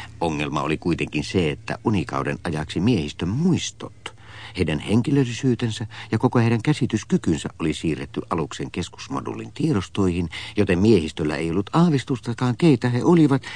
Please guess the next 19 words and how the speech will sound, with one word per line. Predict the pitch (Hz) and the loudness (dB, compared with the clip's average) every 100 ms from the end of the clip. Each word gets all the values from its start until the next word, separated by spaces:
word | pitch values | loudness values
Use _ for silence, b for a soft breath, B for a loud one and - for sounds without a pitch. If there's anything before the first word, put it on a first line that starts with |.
| B | B
ja | 131 | 2
mitä | 135 123 104 | 4 4 2
heidän | 90 85 | 2 -2
pitäisi | - - - - | -6 -8 -10 -10
tehdä. | - - - - - - - - - - - - - - - - - - - - | -12 -14 -16 -20 -20 -20 -20 -20 -20 -20 -20 -20 -20 -20 -20 -20 -20 -20 -20 -6
Alus | - 113 151 - - - | 4 4 4 0 -10 -4
ja | 117 | -2
sen | 110 117 | 0 0
herätetty | 95 131 110 92 95 - 98 - | 2 2 2 0 -2 -4 -4 -2
ynnä | 92 90 | -2 -2
sekopäinen | - 95 71 - 76 78 | -2 -4 -4 -6 -6 -4
miehistö | 80 90 69 - - - | -2 -2 -2 -6 -10 -8
ajelehtivat | 80 65 65 - 73 73 - | -6 -4 -6 -8 -10 -10 -8
pitkin | 78 - - 76 - | -10 -8 -8 -6 -6
avaruutta | 67 57 - - - - | -6 -6 -8 -14 -12 -10
etsien | - - - - - | -10 -8 -8 -8 -4
paikkaa, | 123 127 - - 95 | 0 0 -2 -4 -2
jonne | 85 85 | 0 -2
laskeutua. | 78 58 - - - - - - | -4 -4 -8 -14 -18 -18 -18 -18